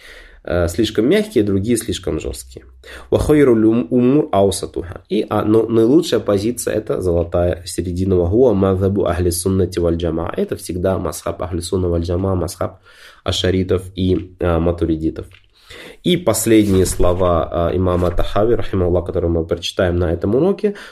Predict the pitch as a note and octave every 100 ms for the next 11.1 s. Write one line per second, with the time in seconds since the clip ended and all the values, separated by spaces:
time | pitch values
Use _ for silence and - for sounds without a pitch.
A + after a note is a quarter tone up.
0 | - A2 A#2+ C3+ A#2+ - A#2 G2+ F#2+ E2+
1 | G#2 F#2+ F#2+ A2+ G#2 F2+ F2 E2 F#2 F#2+
2 | F#2+ G2 G2+ G2 C3 A2 F2+ G2 G#2 F#2
3 | F2+ G2 E2+ G2 G2 F#2 F2+ E2+ F#2+ -
4 | E2 D#2+ D#2+ D2+ D2+ D2+ D#2 D#2+ - C#4
5 | - - - E3 D#3 C#3 - - - -
6 | - G#2+ A2+ - A#2+ A2 G#2 G#2+ G#2+ A2
7 | G#2 G2 G#2+ G2+ F#2+ F#2+ - - - G#2+
8 | A2 G2 F#2 F#2 F#2+ F#2 F#2+ F#2 F2+ F2
9 | F2+ G2 F2+ - G2 F#2+ G2 F#2 F#2 F2+
10 | F#2 F#2 F2 F2 - F2 F2 F2 A2 D3